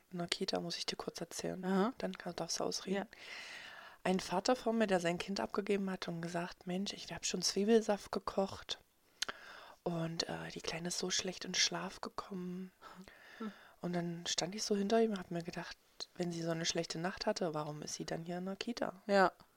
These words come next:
Speaker 1: Mensch, gibt natürlich genau solche Menschen,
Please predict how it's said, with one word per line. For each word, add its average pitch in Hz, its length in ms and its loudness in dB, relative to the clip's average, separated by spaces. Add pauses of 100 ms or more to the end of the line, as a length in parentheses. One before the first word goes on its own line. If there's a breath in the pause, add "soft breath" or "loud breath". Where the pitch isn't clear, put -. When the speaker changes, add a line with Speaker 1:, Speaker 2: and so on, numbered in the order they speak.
(560)
Speaker 1:
Mensch, 165 400 -4 (580 loud breath)
gibt - 180 -4
natürlich 175 320 2
genau 180 380 4
solche 247 640 4 (280)
Menschen, 269 480 0